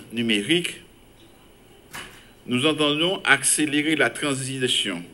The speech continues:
vers une énergie propre, durable et renouvelable.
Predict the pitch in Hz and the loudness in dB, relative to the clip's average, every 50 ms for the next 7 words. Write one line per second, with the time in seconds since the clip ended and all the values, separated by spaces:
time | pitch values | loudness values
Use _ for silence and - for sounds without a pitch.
0 | - - - - - - - - - - - - - - - - - - - - | -20 -20 -20 -20 -20 -20 -20 -20 -20 -20 -20 -20 -20 -20 -20 -20 -20 -20 -20 -20
1 | - - - - - - - - - - - - - - - - - - - - | -20 -20 -20 -20 -20 -20 -20 -20 -20 -20 -20 -20 -20 -20 -20 -20 -20 -20 -4 2
2 | - 180 170 160 131 127 - - - - 113 110 104 104 104 117 123 120 123 120 | 6 6 8 8 6 4 0 -4 -6 -4 -4 -4 -4 -4 -4 -2 -2 2 2 4
3 | 117 110 104 - 101 95 87 - - - - 113 117 120 117 - - - - - | 2 2 2 -2 -6 -8 -10 -14 -16 -6 2 4 4 4 4 0 -6 -16 -20 -20
4 | - - - - - - 95 90 85 98 101 104 110 113 110 - - 92 92 87 | -20 -20 -20 -20 -16 -12 -12 -10 -4 -2 0 0 0 0 -2 -4 -6 -6 -6 -6
5 | 95 101 92 87 85 82 78 65 57 - | -6 -6 -8 -8 -8 -8 -8 -8 -8 -10